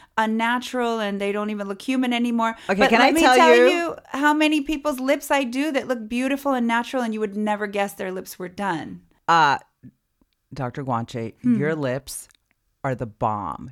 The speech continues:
Speaker 2: You do the best lips. I was telling Mace,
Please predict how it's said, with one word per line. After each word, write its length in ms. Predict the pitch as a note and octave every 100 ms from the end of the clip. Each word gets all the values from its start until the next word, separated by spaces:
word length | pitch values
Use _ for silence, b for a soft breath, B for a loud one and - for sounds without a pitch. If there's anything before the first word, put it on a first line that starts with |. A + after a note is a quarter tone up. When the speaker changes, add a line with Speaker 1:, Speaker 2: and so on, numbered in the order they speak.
| -
Speaker 2:
You 280 | C3 E3 G3
do 400 | G3+ G3 E3+ E3
the 680 | D#3 C#3 C3+ E3 F3 G3 G#3+
best 520 | A3+ G#3+ G#3+ G#3+ -
lips. 760 | G#3 G3 F3+ D#3 - - - - B B -
I 100 | G3
was 160 | G3+
telling 360 | E3 A#3 A3+ A#3+
Mace, 420 | A3 G#3 A3 -